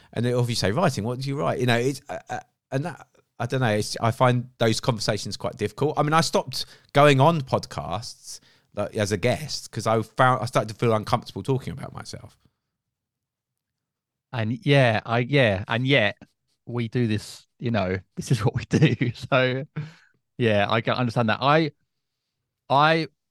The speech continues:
Speaker 2: sometimes get in the awkward position of, because I do this podcast and I do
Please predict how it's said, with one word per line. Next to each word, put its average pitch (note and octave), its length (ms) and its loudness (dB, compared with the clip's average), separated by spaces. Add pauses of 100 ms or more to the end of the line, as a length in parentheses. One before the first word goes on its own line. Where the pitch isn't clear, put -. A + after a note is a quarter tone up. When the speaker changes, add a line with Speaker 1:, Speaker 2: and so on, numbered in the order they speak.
(180)
Speaker 2:
sometimes C3+ 400 -2
get A#2+ 120 -8
in A2 80 -6
the A2+ 100 2
awkward A2+ 340 -4
position G#2 400 -4
of, G2 120 -4
because A2 200 -4
I C3 80 4
do A#2 140 0
this G#2+ 180 -2
podcast G2 540 -2
and G#2 100 -8
I G2+ 80 -4
do G2+ 320 -6